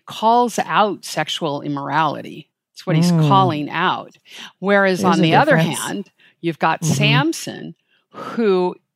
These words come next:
Speaker 1: doesn't drink, doesn't cut his hair, almost worships his hair, which is weird, does that, but gives himself fully to sexual immorality.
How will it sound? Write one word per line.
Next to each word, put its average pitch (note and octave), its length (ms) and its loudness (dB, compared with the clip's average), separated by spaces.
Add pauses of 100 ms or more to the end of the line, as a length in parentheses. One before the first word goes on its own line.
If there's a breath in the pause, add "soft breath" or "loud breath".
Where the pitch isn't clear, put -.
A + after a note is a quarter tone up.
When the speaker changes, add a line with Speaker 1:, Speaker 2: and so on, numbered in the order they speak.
(280)
Speaker 1:
doesn't G#3+ 440 2
drink, D3 380 -10 (240)
doesn't F#3+ 420 0
cut D3+ 220 -2
his D3 220 -8
hair, C#3 360 -8 (360 soft breath)
almost C4+ 580 2
worships E3+ 680 -6
his B3+ 200 -6
hair, F#3+ 300 -2
which G3 260 -6
is G3+ 200 -12
weird, D#3+ 440 -8 (640 loud breath)
does F#3 320 2
that, G#3+ 420 2
but E3+ 380 0 (300)
gives B3+ 320 0
himself E3 440 -4
fully D#3+ 340 -8
to - 80 -12
sexual A2+ 500 -12
immorality. - 720 -18